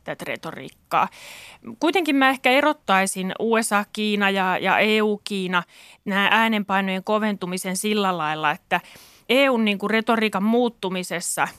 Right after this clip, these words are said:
on varmaan o-, ainakin osittain se elementti, että on ikään kuin muutettu neuvottelutaktiikkaa. Kaksikymmentä vuotta melkein jauhettiin, että, ja pyydettiin Kiinaa avaamaan näitä markkinoita samaan aikaan, kun meidän markkinat oli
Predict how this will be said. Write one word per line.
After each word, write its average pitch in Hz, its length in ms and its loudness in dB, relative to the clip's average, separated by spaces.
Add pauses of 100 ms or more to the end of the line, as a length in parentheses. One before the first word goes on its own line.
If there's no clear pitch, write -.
(260)
on 226 240 2
varmaan 240 480 2
o-, - 140 -8 (120)
ainakin 233 400 0
osittain 269 500 2
se 226 280 0
elementti, 180 640 -4
että - 260 -6 (260)
on 233 140 4
ikään 220 260 2
kuin 214 120 -4
muutettu 214 460 -2
neuvottelutaktiikkaa. - 1400 -6 (300)
Kaksikymmentä 262 440 2
vuotta 240 280 0
melkein 208 400 0
jauhettiin, 220 580 0
että, 180 300 -2 (580)
ja 196 140 -6
pyydettiin 240 680 0
Kiinaa 226 380 4
avaamaan 196 420 2
näitä 165 200 0
markkinoita 220 600 0
samaan 208 300 0
aikaan, 196 220 0
kun 202 140 -4
meidän 220 180 2
markkinat 190 580 -2
oli 185 260 -4